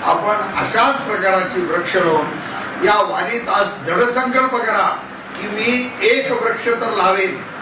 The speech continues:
नुसताच वृक्ष लावणार नाही, तर त्या वृक्षाची मी जोपासना करेन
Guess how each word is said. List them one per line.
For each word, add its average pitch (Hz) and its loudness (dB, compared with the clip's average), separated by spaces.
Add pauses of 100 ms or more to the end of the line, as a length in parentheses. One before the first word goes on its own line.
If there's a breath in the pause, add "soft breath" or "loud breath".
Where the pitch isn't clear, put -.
(140)
नुसताच 226 2
वृक्ष - -6
लावणार 185 2
नाही, 160 -2 (380)
तर 196 4
त्या 185 2
वृक्षाची 202 -2
मी 214 -4 (120)
जोपासना 180 2
करेन 170 0